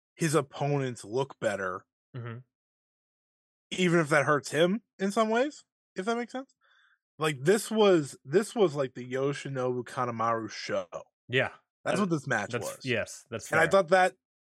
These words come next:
Speaker 1: was the same idea for the Lio Rush match. That was the Lio Rush show,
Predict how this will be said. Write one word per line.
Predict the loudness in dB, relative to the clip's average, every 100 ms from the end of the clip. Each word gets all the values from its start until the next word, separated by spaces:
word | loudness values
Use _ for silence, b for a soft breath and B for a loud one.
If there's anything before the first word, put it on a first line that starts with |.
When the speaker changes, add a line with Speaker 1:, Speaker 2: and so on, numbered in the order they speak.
| -4
Speaker 1:
was | -4
the | -2
same | -2 2 2 2 0
idea | 0 0 0 0
for | -2 -6
the |
Lio | -4 -2 2
Rush | 4 4 0
match. | -14 -14 -20 -4
That | 4 6
was | 4
the | 2
Lio | 2 4 4
Rush | 6 4 2
show, | -4 -10 -14